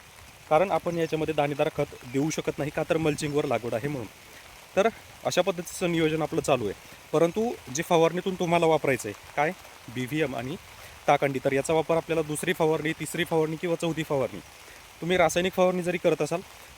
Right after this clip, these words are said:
तरी रासायनिक फवारणीच्या अगोदर आणि रासायनिक फवारणीच्या नंतर ताकंडीची फवारणी शंभर टक्के करा, जेणेकरून तुम्हाला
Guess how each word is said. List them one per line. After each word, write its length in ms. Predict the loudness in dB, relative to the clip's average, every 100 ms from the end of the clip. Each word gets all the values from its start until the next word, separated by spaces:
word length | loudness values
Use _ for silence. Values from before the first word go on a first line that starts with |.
| 0
तरी 200 | 0 0 -6 -2
रासायनिक 380 | -2 0 -2 2
फवारणीच्या 440 | 2 2 2 2
अगोदर 260 | 4 2 2
आणि 160 | 2
रासायनिक 380 | 0 0 -2 -4
फवारणीच्या 480 | -2 0 0 -2 -4
नंतर 220 | -2 -4 -8 -14 -20 -6 2
ताकंडीची 460 | 2 2 -2 -4
फवारणी 420 | 0 2 2 0 -6 -10 -12
शंभर 320 | -8 -4 -2
टक्के 220 | -2 -2 -4
करा, 180 | -4 -6 -10 -20 -20 -14 -2
जेणेकरून 460 | 0 2 0 0 -4 -14 -20 -10
तुम्हाला 480 | -4 0 2 2 0